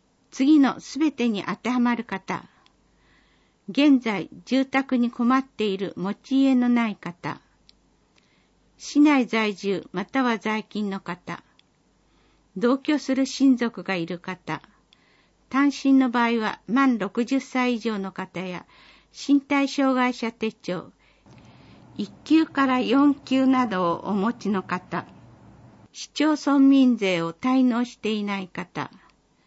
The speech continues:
収入基準に当てはまる方、同居する方全員。暴力団員でない方、同居する方全員。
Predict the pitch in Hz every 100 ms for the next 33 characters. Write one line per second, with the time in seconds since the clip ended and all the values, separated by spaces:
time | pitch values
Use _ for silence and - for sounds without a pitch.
0 | _ _ _ _ _ _ _ - - 302
1 | 285 294 285 277 269 247 233 196 185 170
2 | - 190 254 262 254 233 220 214 - -
3 | 147 _ _ 180 208 269 - 277 - 254
4 | 254 247 - 214 165 196 190 185 180 -
5 | _ _ _ _ _ _ _ _ _ _
6 | _ _ 190 262 277 294 294 277 277 262
7 | 214 175 190 196 180 - 143 - 156 -
8 | _ _ _ _ _ 208 269 269 294 -
9 | 247 247 240 240 208 - 190 185 180 170
10 | 165